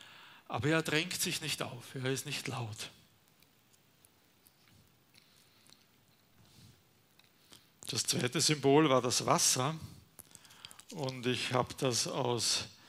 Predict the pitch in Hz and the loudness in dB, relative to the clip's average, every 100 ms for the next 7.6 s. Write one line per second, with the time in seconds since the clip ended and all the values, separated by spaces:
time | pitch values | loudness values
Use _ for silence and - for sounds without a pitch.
0 | - - - - - 156 165 113 120 156 | -20 -20 -20 -20 -10 -4 0 0 2 2
1 | 151 - 143 139 139 110 - 123 135 170 | 2 2 2 0 0 2 2 2 2 0
2 | 190 - - - _ _ _ _ - - | -6 -10 -16 -20 _ _ _ _ -20 -20
3 | _ _ - - - - - 120 123 135 | _ _ -20 -20 -20 -20 -4 0 2 2
4 | 123 - 143 170 160 147 127 131 135 - | 2 2 2 2 0 0 4 6 6 4
5 | 147 131 - - - - - 127 107 - | 0 -2 -6 -12 -18 -14 -6 -2 0 0
6 | - - - - 131 131 117 123 120 104 | -2 -8 -20 -10 -6 -4 -4 -2 -2 -2
7 | 120 123 117 - 117 | -4 -6 -6 -6 -6